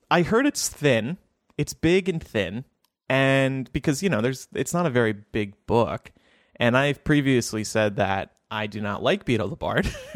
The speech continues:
But because I'm a completionist, I have to buy this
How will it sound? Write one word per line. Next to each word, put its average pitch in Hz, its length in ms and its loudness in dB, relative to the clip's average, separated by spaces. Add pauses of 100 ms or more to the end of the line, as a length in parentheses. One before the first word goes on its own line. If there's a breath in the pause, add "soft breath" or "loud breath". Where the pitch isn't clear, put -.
(1080 loud breath)
But 190 400 2
because 165 260 -4
I'm 165 120 0
a 156 60 0
completionist, 143 920 -2
I 127 100 0
have 160 320 -2
to 147 80 -2
buy 170 320 0
this 113 400 -4